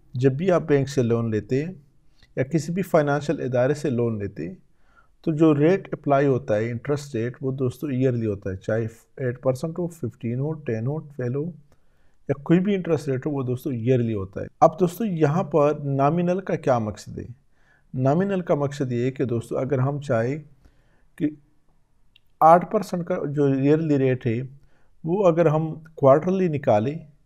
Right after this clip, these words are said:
यानी साल का चौथा हिस्सा निकालें, साल को चार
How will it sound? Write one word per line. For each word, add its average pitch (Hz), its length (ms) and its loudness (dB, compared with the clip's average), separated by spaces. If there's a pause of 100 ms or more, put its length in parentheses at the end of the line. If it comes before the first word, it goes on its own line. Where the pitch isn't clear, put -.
(680)
यानी 151 260 2
साल 151 320 6
का 156 140 0
चौथा 147 420 2
हिस्सा 143 280 2
निकालें, 120 540 -2 (140)
साल 143 300 6
को 165 160 -2
चार 139 280 6